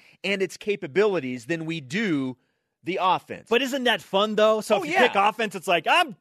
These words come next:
Speaker 2: I'm rolling the dice."
Speaker 1: Yeah, exa-, well, I mean, here's, and I'm not saying that by the end of the season,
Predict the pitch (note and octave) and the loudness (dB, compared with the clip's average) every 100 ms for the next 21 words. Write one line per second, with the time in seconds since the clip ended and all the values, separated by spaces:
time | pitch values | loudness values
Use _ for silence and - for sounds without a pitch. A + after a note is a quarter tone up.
0 | - D#4+ F#4+ C4 E4+ F#4 F#4 F4+ E4+ C#4 | -2 0 2 6 6 6 -2 -2 0 0
1 | G3 - - G#3 F3+ G#3 D#4+ F#3+ A#3+ A3+ | 0 -6 0 2 2 -2 -6 -2 4 6
2 | C#3 - _ - C4+ G#3+ D#4+ F#4+ B3 D#4 | 4 -2 _ -12 -10 -4 -4 -4 -6 -6
3 | F4 E4 G#4 - E4 E4+ G#3+ G3+ G#3 _ | -4 -2 -2 -2 -2 -2 0 -2 -2 _
4 | _ _ _ - G#3+ G#3 E4+ C#4+ F3+ - | _ _ _ 0 0 2 -2 -4 -8 -4
5 | E4+ C4 D#3+ A#2+ | -4 -4 -8 -10